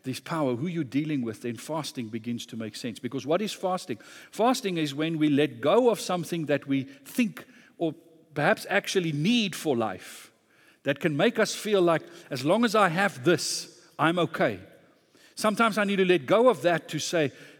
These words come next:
"There's something more important in my life." Jesus said, Man shall not live by bread alone,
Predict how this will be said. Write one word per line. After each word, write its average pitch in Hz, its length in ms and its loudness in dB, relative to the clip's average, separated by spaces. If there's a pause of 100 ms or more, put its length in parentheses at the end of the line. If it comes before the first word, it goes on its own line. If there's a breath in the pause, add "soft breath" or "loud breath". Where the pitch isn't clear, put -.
(220 loud breath)
"There's 131 160 -2
something 185 400 -4
more 147 160 2
important 139 500 -6
in 98 140 -12
my 92 140 -10
life." - 440 -18 (680 soft breath)
Jesus 165 340 -2
said, 170 240 0
Man 180 160 0
shall 185 160 -2
not 180 180 -2
live 170 140 2
by 151 140 4
bread 147 240 0
alone, 117 320 0